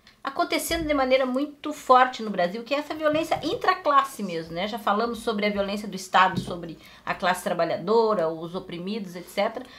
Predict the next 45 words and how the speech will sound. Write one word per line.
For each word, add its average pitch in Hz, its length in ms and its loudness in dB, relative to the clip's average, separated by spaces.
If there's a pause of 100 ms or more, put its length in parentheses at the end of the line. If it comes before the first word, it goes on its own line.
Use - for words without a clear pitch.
(120)
Mas 254 260 4
hoje 302 200 2
nós 320 180 2
estamos 302 380 -4
vendo 240 480 -2 (240)
dentro, 233 760 0
eh, 190 220 0
da 190 160 2
classe 202 460 0
trabalhadora, 180 840 0
dos 165 200 -10
oprimidos, 196 800 -10
eh, - 280 -8
essa 214 260 0
agressão 240 680 0 (240)
contra 185 300 -4
os 175 100 -10
homossexuais, 185 1120 2
contra 208 320 -2
os - 80 -12
terreiros 175 400 -8
de 175 80 -10
Umbanda. 165 720 0
<clears throat> - 160 -18
Queria 254 160 -6
que - 60 -14
vocês 302 160 -6
falassem 320 360 0
um 302 40 -4
pouco 302 260 -2
sobre 320 220 -2
isso. 320 180 -2
Quer 233 80 -2
dizer, 226 140 -2
na 233 100 0
verdade, 269 560 4
é 285 160 -2
um 311 180 -4
fomento 311 760 2
dessa 214 280 2
violência 202 560 -4
que - 80 -10
é 330 40 -8
uma 349 180 -4
tentativa, 294 800 -4